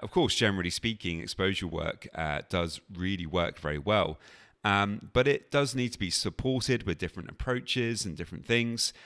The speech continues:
um, you know, and it isn't just a standardized thing. Um, because really, what's, what's a coping mechanism anyway? You know,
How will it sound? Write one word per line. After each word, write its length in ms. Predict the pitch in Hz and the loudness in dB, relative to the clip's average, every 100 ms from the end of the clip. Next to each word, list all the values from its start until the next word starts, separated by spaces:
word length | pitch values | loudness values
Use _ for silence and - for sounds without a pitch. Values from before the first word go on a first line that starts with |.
| - _ - | -20 _ 2
um, 340 | 95 92 95 | 4 2 0
you 140 | 110 92 | -2 0
know, 140 | 85 | 2
and 120 | 98 | 0
it 60 | - | 0
isn't 320 | 135 120 117 | 0 0 -2
just 300 | 107 107 - | -2 -2 -2
a 40 | |
standardized 920 | 92 - 101 98 90 85 80 78 - - | -4 -2 -2 -2 -2 0 0 0 -6 -6
thing. 360 | 87 - - - _ _ - - - _ | -6 -6 -14 -20 _ _ -20 -20 -20 _
Um, 520 | - 110 107 107 107 - | 2 4 6 4 0 -2
because 300 | 123 135 127 | 0 0 2
really, 280 | 147 151 107 | 2 2 2
what's, 360 | 123 180 - - 143 | 2 0 -2 -6 -4
what's 240 | 202 - | -2 -2
a 60 | 220 | -2
coping 460 | - 131 139 113 | 2 2 2 0
mechanism 680 | 87 - 92 85 82 78 76 - | 0 -2 -2 -2 -4 -6 -6 -4
anyway? 600 | 107 95 80 - - - | 0 0 0 -2 -6 -10
You 120 | - 87 | -6 -4
know, 240 | 76 | -4